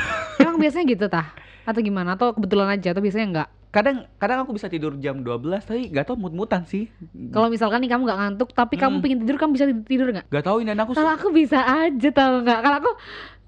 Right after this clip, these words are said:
Speaker 2: nggak ngantuk nih, tapi
Speaker 1: Mm.
Speaker 2: <laughs> aku mau tidur, ya udah, aku bisa tidur.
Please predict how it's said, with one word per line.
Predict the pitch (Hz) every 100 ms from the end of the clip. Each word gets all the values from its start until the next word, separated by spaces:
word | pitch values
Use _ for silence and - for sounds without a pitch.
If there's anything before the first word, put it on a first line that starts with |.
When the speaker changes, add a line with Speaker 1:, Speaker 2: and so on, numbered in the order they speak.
| -
Speaker 2:
nggak | 233 240
ngantuk | 254 269 294
nih, | 277 240
tapi | 339 359 302
Speaker 1:
Mm. | 226 233 - 494 -
Speaker 2:
<laughs> | - - -
aku | 233
mau | 294 294
tidur, | 285 320
ya | 302 320
udah, | 494
aku | 466 523
bisa | 466 466
tidur. | 587 330